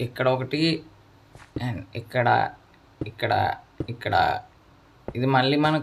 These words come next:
కింద నుంచి క్లోజ్ చేయాలా? సరిపోయింది. అవుతుందంటారు ఇవాళ.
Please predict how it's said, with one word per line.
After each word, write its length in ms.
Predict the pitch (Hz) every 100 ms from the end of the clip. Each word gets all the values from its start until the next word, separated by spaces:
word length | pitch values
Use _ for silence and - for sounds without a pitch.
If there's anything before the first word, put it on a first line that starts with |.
| -
కింద 140 | 123 127
నుంచి 140 | 143 139
క్లోజ్ 200 | 139 135 -
చేయాలా? 320 | 117 107 113 151 165 - -
సరిపోయింది. 840 | 110 110 107 104 120 151 151 113 - - _ - _ - _ _ _ - _ _ _ _ _ _ _ _ _ _ - _ _ _ _ - - - - _ - - _ _ _ _ - - - -
అవుతుందంటారు 580 | 120 - 139 156 117 - -
ఇవాళ. 220 | -